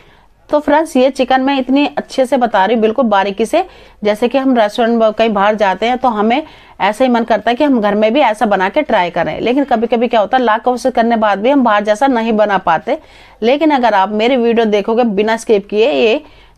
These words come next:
तो बिल्कुल बारीकी से आप ऐसा ही चिकन घर में बना के तैयार कर सकते हो। तो चिकन को हम पलट देते हैं, अब इधर से भी सिकने देते हैं। हल्का हल्का यहाँ पर कलर आने लगा, लेकिन हमें थोड़ा सा और कलर चाहिए, सुनहरा होने तक हम इसे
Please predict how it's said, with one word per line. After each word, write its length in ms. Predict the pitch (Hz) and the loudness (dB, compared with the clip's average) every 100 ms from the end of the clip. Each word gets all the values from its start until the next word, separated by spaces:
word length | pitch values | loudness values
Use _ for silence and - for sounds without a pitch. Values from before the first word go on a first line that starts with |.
| - | -4
तो 80 | 208 | -2
बिल्कुल 360 | 220 220 359 | -2 0 0
बारीकी 460 | 302 190 196 220 226 | 2 0 0 -2 -2
से 220 | - 403 - _ - | -2 -4 -6 _ -6
आप 220 | 190 226 | -2 0
ऐसा 220 | 214 214 240 | 0 0 0
ही 100 | 233 | 0
चिकन 320 | 196 226 220 | -2 -2 -2
घर 100 | 202 | 0
में 180 | 240 226 | 0 0
बना 200 | 196 185 | 0 0
के 140 | 311 | 0
तैयार 280 | 311 220 196 | 0 0 0
कर 180 | 196 180 | 0 -2
सकते 340 | 180 165 - 175 | -2 -8 -4 -4
हो। 200 | 175 175 - | -4 -8 -10
तो 100 | 220 | -10
चिकन 320 | 226 220 226 | -8 -8 -6
को 120 | 220 226 | -2 -2
हम 100 | 202 | -2
पलट 260 | 185 185 196 | 0 0 2
देते 280 | 240 240 | 0 2
हैं, 180 | 320 240 - - - _ - | 0 -2 -10 -20 -20 _ -4
अब 160 | 190 | 0
इधर 180 | 185 202 | 0 0
से 120 | 196 | -2
भी 100 | 233 | -2
सिकने 320 | 233 226 233 233 | -2 -4 -2 0
देते 240 | 240 247 | 0 0
हैं। 100 | 349 233 | -2 -2
हल्का 360 | 220 208 247 | -2 -2 -2
हल्का 200 | 233 233 | -2 -2
यहाँ 220 | 233 190 220 | -2 -2 -4
पर 80 | 240 | -2
कलर 280 | 226 226 202 | 2 2 2
आने 220 | 190 220 | 0 0
लगा, 260 | 247 311 320 | 0 0 0
लेकिन 320 | 214 233 240 | 0 0 -2
हमें 260 | 208 262 440 - 226 | -2 -4 -6 -6 -2
थोड़ा 220 | 202 202 | 0 2
सा 160 | 302 320 | 0 -2
और 220 | - 202 202 | -2 0 0
कलर 240 | 214 208 | 0 0
चाहिए, 300 | 202 170 226 | 0 0 -2
सुनहरा 400 | - 220 196 214 | -2 -2 0 0
होने 240 | 220 196 | 0 -2
तक 180 | 196 311 - - - - | -2 -4 -6 -20 -20 -8
हम 200 | 196 220 | -2 0
इसे 240 | 196 247 | 0 -2